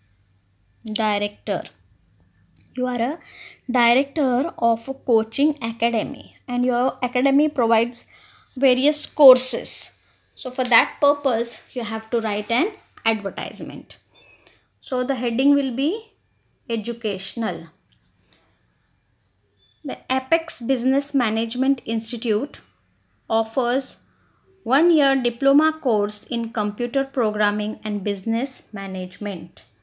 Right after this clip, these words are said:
Now here the name of that institution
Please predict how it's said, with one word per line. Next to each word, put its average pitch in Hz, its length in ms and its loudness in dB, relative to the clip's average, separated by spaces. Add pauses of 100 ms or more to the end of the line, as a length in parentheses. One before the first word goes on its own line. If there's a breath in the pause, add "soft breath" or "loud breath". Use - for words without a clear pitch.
(760)
Now 277 160 0
here 294 440 0 (1300)
the 262 180 -4
name 262 340 2
of 262 220 -4
that 247 380 -4
institution 226 880 -8